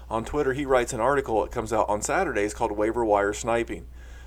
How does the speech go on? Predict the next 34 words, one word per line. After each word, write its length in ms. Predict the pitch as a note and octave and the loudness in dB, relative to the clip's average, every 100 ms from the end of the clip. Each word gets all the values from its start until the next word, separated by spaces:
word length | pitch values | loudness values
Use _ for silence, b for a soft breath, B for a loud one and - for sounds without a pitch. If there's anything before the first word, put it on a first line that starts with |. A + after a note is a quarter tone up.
| B - | B 0
That's 220 | B2+ - | 0 2
where 160 | B2+ | 2
you're 140 | B2 A#2+ | 2 0
making 300 | A#2 A2 A2+ | 0 0 -2
up 180 | G#2+ G2 | -2 -4
your, 240 | G2 F2+ | -8 -8
your 200 | A2 G#2 | -6 -6
pickups 440 | - D3 B2 - | -4 0 2 2
a 40 | G#2 | -2
week 200 | A#2+ A#2 | -4 -4
in 100 | G#2+ | -4
advance. 460 | F#2+ A2 G#2 C2 | -4 -2 -2 -4
So 140 | - G#2+ | -2 0
in 120 | A#2+ | 2
your 160 | B2 A#2 | 0 -2
redraft 540 | D#3+ E3+ D#3 D#3 D#3+ | -2 0 0 0 -2
or 140 | A#2+ | -4
in 80 | A#2+ | -4
your 100 | A2 | -6
deeper 320 | A2 C3+ C3 | -6 -6 -6
dynasty 340 | A2+ A2+ C3+ A#2+ | -2 0 -2 -4
leagues, 220 | G#2 A2 | -6 -6
if 120 | G#2+ | -8
you 100 | D3 | -6
see 160 | F#3+ A#3+ | -6 -4
him 220 | G3+ E3 | -2 0
floating 280 | C3+ C3+ A#2+ | 4 4 4
around 300 | A2 A#2 A#2+ | 2 2 0
and 100 | G#2 | -4
people 240 | A#2+ A2+ | -6 0
are 80 | G2 | 0
passing 400 | - G#2+ G#2+ A2+ | 0 -2 -2 -6
him 100 | G#2+ | -4
by 340 | F#2+ G2 A#2+ | 2 4 2